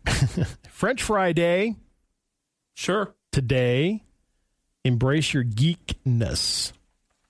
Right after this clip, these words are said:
Speaker 1: Day. Here's an update for you, Trip. The world record was broken. Seven hundred sixty-nine people plunged into the ocean. Blind Creek Beach, Saint Lucie County, Florida, Sunday, wearing nothing.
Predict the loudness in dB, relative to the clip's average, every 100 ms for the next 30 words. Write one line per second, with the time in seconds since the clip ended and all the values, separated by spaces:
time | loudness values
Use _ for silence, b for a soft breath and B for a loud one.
0 | _ _ _ _ _ _ _ -4 -2 -4
1 | -12 _ b b 0 2 0 0 0 -2
2 | -2 -2 -2 -6 -8 -2 -2 -2 -2 0
3 | 0 0 -2 -2 -2 -2 0 0 0 0
4 | -2 -4 -10 _ _ _ _ _ _ -2
5 | 0 0 0 0 -2 -2 -2 0 0 0
6 | 0 -2 -2 -4 0 0 0 -2 -4 -4
7 | -4 -4 0 0 0 -4 -8 -10 -16 _
8 | _ _ _ _ _ -4 0 2 2 2
9 | 0 0 -2 -2 -4 0 0 0 -4 -8
10 | -12 -10 -4 -2 -2 -4 -2 -2 0 -4
11 | -4 -4 -2 -2 -4 -2 0 2 0 -2
12 | -4 0 0 2 0 0 0 0 2 2
13 | 0 2 0 0 0 0 0 0 2 2
14 | 4 4 4 4 4 2 -2 -4 -4 -8